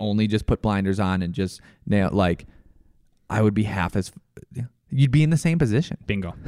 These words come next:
Speaker 2: <laughs> Bingo. Uh, so, t-, speaking of, of trying to uncover the truth, uh, one thing that, uh, so we, we've been in operation here on the Colorado Front Range for over ten years now, and through that ten years, we have seen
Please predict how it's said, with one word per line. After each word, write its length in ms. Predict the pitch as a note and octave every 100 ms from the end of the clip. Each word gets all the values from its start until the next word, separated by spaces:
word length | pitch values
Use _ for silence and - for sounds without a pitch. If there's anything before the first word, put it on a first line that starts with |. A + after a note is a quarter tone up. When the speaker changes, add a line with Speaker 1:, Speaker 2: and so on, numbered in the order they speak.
| - G#4 A4 G#4+ C5+
Speaker 2:
<laughs> 600 | - - - - - _
Bingo. 340 | - G#2 F#2 - _ _ _ - - - - - - - - _ _ _ _ -
Uh, 340 | D3+ D#3 D#3
so, 300 | - A3+ G3+ - -
t-, 120 | E3
speaking 420 | - G#3+ A#3 G#3
of, 280 | E3+ C#3 C#3 -
of 560 | C#3 C3 B2 - - -
trying 320 | - C#3 D#3
to 140 | D#3
uncover 420 | C3+ C3 - A#2+ B2
the 120 | A#2+
truth, 540 | - - C#3+ G#2 - - -
uh, 200 | G#2+ G2+
one 400 | G#2+ A2 A#3 C4
thing 280 | B2+ A#2+ B2
that, 320 | G#2 G2 -
uh, 120 | A2
so 120 | F#3+
we, 120 | G3+ G3+
we've 180 | F#3+
been 120 | F#3 E3+
in 120 | D3+
operation 560 | C3 C3+ B2 B2 B2+
here 200 | A#2 A2+
on 100 | A2+
the 40 | A2
Colorado 440 | - G#2+ G#2+ G#2
Front 240 | - G#2 -
Range 480 | C#3 C#3+ C3+ B2+ -
for 260 | G#2+ G2+
over 180 | G2+ G2+
ten 240 | - A2 A2
years 300 | C3+ C#3+ C3
now, 280 | C3 B2+ -
and 180 | A#2+ A2+
through 220 | - D#3
that 280 | C3+ - -
ten 220 | B2+ A#2+
years, 280 | D#3 D3+ B2+
we 120 | A#2+
have 160 | A#2+
seen 420 | G#2 - A2+ G#2+